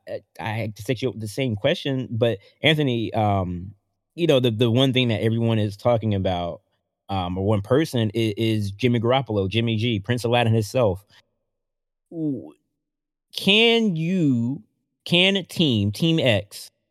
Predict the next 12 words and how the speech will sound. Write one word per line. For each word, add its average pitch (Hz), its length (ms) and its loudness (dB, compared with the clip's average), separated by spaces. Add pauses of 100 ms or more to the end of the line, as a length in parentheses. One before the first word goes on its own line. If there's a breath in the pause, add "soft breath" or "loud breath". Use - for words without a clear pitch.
(200)
win 143 380 4
a 143 180 0
Super 131 400 -6
Bowl 87 500 -4 (460)
with 127 340 2
Jimmy 135 300 0
Garoppolo 101 920 0 (200)
as 104 260 -2
your 101 80 -4
starting 90 320 -4
quarterback? 73 600 -12 (160)
How, 113 320 -2